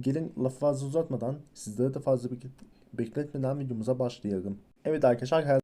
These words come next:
zamanki gibi medyadayız nokta com sitesi içerisinde girişimizi yaptık. Çünkü ben genellikle bu site üzerinden oyunlar bulmaktayım. E, siteye de güncelleme gelmiş galiba. Her neyse, şimdi arkadaşlar öncelikle ikinci sayfaya geldikten sonra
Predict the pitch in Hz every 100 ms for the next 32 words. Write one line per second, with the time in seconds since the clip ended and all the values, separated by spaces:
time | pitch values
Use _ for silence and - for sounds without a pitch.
0 | - 131 131 127 - 127 131 139 117 104
1 | 123 131 135 131 131 139 139 139 135 -
2 | 123 - - - - 120 - 147 127 113
3 | 113 107 107 104 - 131 117 113 120 120
4 | 107 104 113 110 98 - 127 120 - 123
5 | 127 120 117 120 110 107 107 98 98 98
6 | 95 95 - 139 147 - _ - - -
7 | 107 101 - 127 123 82 92 92 101 101
8 | 101 90 90 90 104 101 127 - - -
9 | 156 98 92 120 147 143 139 135 139 -
10 | 135 131 113 - 139 131 139 131 127 143
11 | 139 135 131 127 131 151 135 117 107